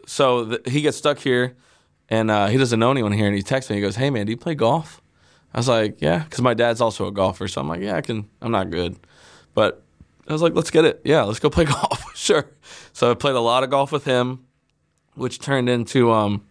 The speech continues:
eventually going on the road with him after covid and, and doing some cool stuff. But during covid, I mean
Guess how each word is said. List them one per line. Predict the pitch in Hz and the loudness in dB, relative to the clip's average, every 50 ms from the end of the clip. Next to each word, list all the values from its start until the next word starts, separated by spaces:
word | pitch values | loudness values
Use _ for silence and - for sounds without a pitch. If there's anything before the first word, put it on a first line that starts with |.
| _ _ _ _ _ _ _ _ _ _ _ _ _ _ _ _ _ - | _ _ _ _ _ _ _ _ _ _ _ _ _ _ _ _ _ -6
eventually | - 120 104 123 127 120 - 123 113 | -2 0 0 0 0 0 0 0 0
going | 113 117 113 113 110 | 2 2 2 2 2
on | 107 104 | 0 -2
the | 104 104 | -2 0
road | 104 104 107 104 | 0 0 0 0
with | 104 - | -2 -4
him | - 110 107 107 107 107 101 | 0 2 2 2 2 2 0
after | 98 104 104 - - 110 | 0 -2 -2 -2 -2 -2
covid | 101 - 110 104 104 101 104 101 101 101 101 | 0 2 2 2 2 2 2 2 2 4 4
and, | 101 101 101 101 85 | 2 2 0 -2 -4
and | - - 113 110 | -2 0 2 4
doing | 117 117 110 | 4 4 4
some | 101 117 104 | 2 -2 -2
cool | - - 110 101 | 0 0 0 0
stuff. | - - 135 131 107 - - _ - - - - - - - _ _ _ | 2 2 2 2 2 0 -6 _ -20 -20 -20 -20 -20 -20 -20 _ _ _
But | - 120 113 | 0 0 2
during | 113 143 156 160 151 135 | 2 2 2 2 0 0
covid, | - 151 156 175 165 135 117 110 | 2 4 4 4 4 4 4 4
I | 107 107 | 2 2
mean | 107 110 104 101 98 95 - | 0 -2 -4 -4 -4 -6 -10